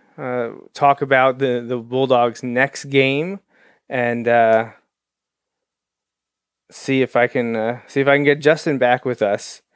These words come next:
Um, I'm not sure why I can't hear him, so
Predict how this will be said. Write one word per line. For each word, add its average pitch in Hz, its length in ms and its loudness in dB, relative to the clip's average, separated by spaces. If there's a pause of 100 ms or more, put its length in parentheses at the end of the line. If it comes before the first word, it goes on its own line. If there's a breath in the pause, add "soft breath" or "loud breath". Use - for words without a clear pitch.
(280)
Um, 101 500 -6 (540 soft breath)
I'm 107 80 -10
not 107 160 -2
sure 113 400 4
why 110 580 -2 (600)
I 123 80 -8
can't 120 320 -2
hear 147 240 2
him, 107 240 -2 (100)
so 107 500 -2